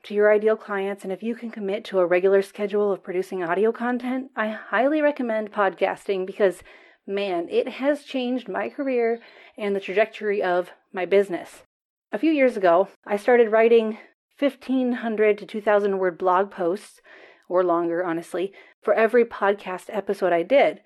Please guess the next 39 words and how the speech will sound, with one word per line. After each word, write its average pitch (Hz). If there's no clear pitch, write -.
And 202
because 294
I'm 294
a 208
writer, 254
I 180
found 220
that 208
to 226
be 220
a 196
better 196
way 214
to 190
organize 202
my 175
thoughts 185
before 208
hopping 190
on 180
the 165
show 285
and 175
rambling 202
until 190
your 196
ears 226
fell 170
off. 160
More 302
importantly, 202
though, 185
I 220
love 233
the 247
S 202
E 226
O 202
value 214